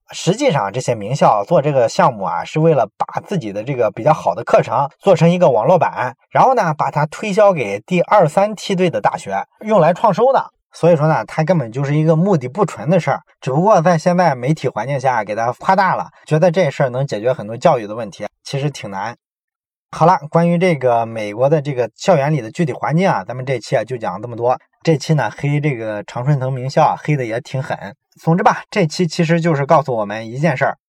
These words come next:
所谓的常春藤名校不仅不搞素质教育，他的这个大学教授啊，也不大管学生的死活。扑在教学一线的永远是地位最低的年轻的临时工教师。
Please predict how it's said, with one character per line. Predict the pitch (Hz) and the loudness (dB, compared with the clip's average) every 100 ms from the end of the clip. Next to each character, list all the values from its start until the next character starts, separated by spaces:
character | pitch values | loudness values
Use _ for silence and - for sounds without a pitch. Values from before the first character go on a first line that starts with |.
| _ | _
所 | - 143 | 0 2
谓 | 160 190 | 4 2
的 | 156 131 | 2 0
常 | 117 - 143 160 | -2 -2 0 2
春 | 165 160 | 2 0
藤 | 135 135 | -2 -6
名 | 123 131 | -6 0
校 | 147 123 - | 0 0 0
不 | 254 | 0
仅 | 156 139 131 | 2 -2 -2
不 | 175 | 0
搞 | 131 123 | 2 0
素 | - 170 | 0 0
质 | 151 | 4
教 | 185 139 | 2 2
育， | 107 - _ | -2 -8 _
他 | - 190 196 | -2 2 2
的 | 185 147 | 2 0
这 | 156 | 0
个 | 139 123 | 0 2
大 | - 151 | 2 0
学 | 143 147 | -2 2
教 | 156 | 2
授 | - 160 | 2 2
啊， | 117 87 | 2 0
也 | 107 117 - | -2 -4 -2
不 | 180 | 2
大 | 196 185 131 | 2 2 0
管 | 127 101 | -2 -4
学 | 95 123 | -4 -4
生 | 127 151 | 0 0
的 | 131 | -2
死 | - | -8
活。 | - 104 110 _ - | -4 -2 -2 _ -12
扑 | - 214 | -4 2
在 | 208 151 | 2 4
教 | 180 | 2
学 | 147 143 | 2 0
一 | 156 170 | 2 2
线 | 175 143 | 2 0
的 | 110 98 | 2 0
永 | 104 143 | 0 0
远 | 135 98 | 0 -2
是 | - 127 113 | -6 -6 -4
地 | - 143 | -2 0
位 | 120 110 | -2 -2
最 | - 147 | -2 -2
低 | - 147 143 | 0 -2 0
的 | 110 | -2
年 | 104 110 131 | -4 -8 -8
轻 | - 147 | -4 -2
的 | 131 98 | 0 -2
临 | 95 120 | -4 -10
时 | 131 123 | -6 -6
工 | 123 123 | -4 -4
教 | 123 104 | -2 -2
师。 | - 123 | -4 -6